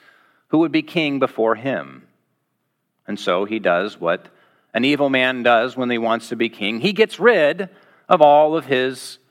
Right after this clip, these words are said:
enemies, all those who would stand in his way of becoming king. And he hatches this plan. He's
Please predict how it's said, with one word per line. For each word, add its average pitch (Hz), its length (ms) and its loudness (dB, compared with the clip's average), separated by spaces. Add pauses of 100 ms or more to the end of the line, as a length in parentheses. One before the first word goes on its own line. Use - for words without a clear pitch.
(360)
enemies, 101 520 -2
all 143 200 6
those 139 360 -2
who 143 120 -2
would 127 140 -2
stand 120 380 -4
in 117 80 -6
his 113 220 -6
way 135 260 2
of 98 100 -6
becoming 95 680 -8 (560)
king. 110 480 -8 (640)
And 123 100 2
he 151 60 2
hatches 170 520 -2
this 165 200 -2
plan. 127 600 0 (100)
He's 165 320 0